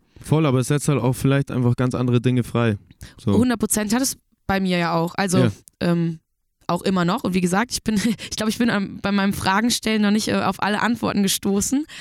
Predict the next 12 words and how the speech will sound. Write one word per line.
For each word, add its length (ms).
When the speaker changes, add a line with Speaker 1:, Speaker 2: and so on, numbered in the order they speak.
Speaker 2:
Aber, 640
ähm, 540
ich, 160
ich 180
glaub 220
schon, 200
dass 100
es 40
die 120
richtige 300
Entscheidung 440
war. 220